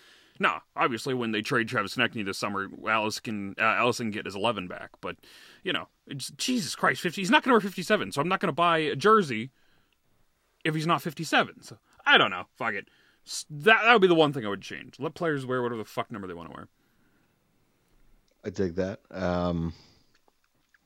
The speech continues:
Speaker 2: huh. Well, uh, s-, phrase the question again for me. I'm sorry. What, uh,
Speaker 1: If you were
Speaker 2: what
Speaker 1: put in
Speaker 2: was it?
Speaker 1: charge of the Flyers today, what is one non-roster or personnel change you would make?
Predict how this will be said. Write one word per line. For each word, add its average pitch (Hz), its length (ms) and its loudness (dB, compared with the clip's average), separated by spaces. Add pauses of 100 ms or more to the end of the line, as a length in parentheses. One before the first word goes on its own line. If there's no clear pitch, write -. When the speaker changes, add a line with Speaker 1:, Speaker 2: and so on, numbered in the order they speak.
(2000)
Speaker 2:
huh. - 540 2 (320)
Well, 139 140 4
uh, 135 120 2
s-, 117 160 -4 (100)
phrase 175 320 4
the 165 80 0
question 156 320 4
again 151 200 2
for 151 180 0
me. 147 80 0
I'm 117 100 0
sorry. 82 400 -6
What, 104 140 -8 (160)
uh, 87 220 -8 (260)
Speaker 1:
If - 100 -16
you 233 100 0
were 320 60 2
Speaker 2:
what 240 80 -2
Speaker 1:
put 277 60 0
in 277 80 0
Speaker 2:
was 226 80 2
it? - 20 2
Speaker 1:
charge 240 220 6
of 196 60 -6
the 196 60 -2
Flyers 214 460 0
today, 196 500 0
what 214 220 2
is 208 100 0
one 214 380 2
non-roster 208 840 2
or 208 280 4
personnel 190 600 0
change 156 360 -2
you 139 80 -2
would 131 100 -2
make? 110 280 -6